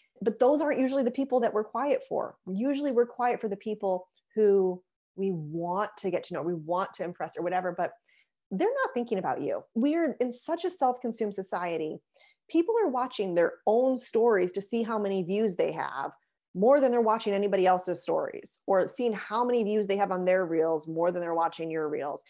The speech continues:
You know, so people are so self-consumed, they're really not thinking about you. And if they are thinking about you, it's because you're triggering something inside of them. It's not really about you.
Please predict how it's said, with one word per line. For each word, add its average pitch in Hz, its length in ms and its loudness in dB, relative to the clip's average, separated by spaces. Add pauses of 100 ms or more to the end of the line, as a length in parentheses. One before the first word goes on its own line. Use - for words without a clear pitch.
(200)
You 196 80 0
know, 185 120 4
so 190 220 4 (260)
people 294 220 2
are 269 100 8
so 220 280 0
self-consumed, 185 640 -2
they're 202 120 0
really 262 220 2
not 190 200 -2
thinking 156 240 -8
about 143 280 -6
you. 165 240 -6 (580)
And 214 100 -2
if 233 100 -4
they 226 100 2
are 240 200 2
thinking 180 280 -4
about 147 280 -2
you, 160 320 -2 (560)
it's 196 120 0
because 208 360 0
you're 185 100 2
triggering 160 420 0
something - 300 -8
inside - 300 -10
of - 100 -16
them. - 260 -12 (140)
It's 185 160 -6
not 185 200 -2
really 170 240 0
about - 280 -4
you. - 100 -10